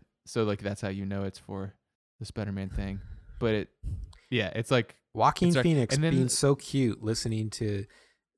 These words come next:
Speaker 2: to Don Cheadle talk about whatever.
Speaker 1: <laughs> I see, but then you, you, you get, like, the weird dark ones where they're, like, start, like, they're start, they start, like, shipping, uh, the actors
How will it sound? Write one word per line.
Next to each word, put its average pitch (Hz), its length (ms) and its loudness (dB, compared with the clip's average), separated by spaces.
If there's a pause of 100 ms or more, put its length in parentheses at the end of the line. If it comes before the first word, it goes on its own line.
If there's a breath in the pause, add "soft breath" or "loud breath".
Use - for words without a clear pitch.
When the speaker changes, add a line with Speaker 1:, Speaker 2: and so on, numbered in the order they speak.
Speaker 2:
to - 120 0
Don 107 400 2
Cheadle 107 420 -2
talk 107 280 -4
about 101 420 -2 (460)
whatever. 110 640 0
Speaker 1:
<laughs> - 40 -10 (2500 loud breath)
I 131 100 0
see, - 280 -6 (240)
but 143 180 0
then 170 160 4
you, 170 240 -2
you, 147 160 -2
you 143 200 -4
get, 151 180 -2
like, 143 320 -2 (260)
the 127 80 0
weird 117 300 0
dark 113 260 -2
ones 131 200 -2
where 127 80 -4
they're, 120 120 -2
like, 107 160 -4
start, - 200 -4 (100)
like, - 260 -8 (400)
they're 113 120 -6
start, - 340 -10
they 110 140 -6
start, 113 200 -6
like, 104 140 -10
shipping, 131 760 -4 (260)
uh, - 60 -12 (200)
the 113 340 0
actors 123 640 -4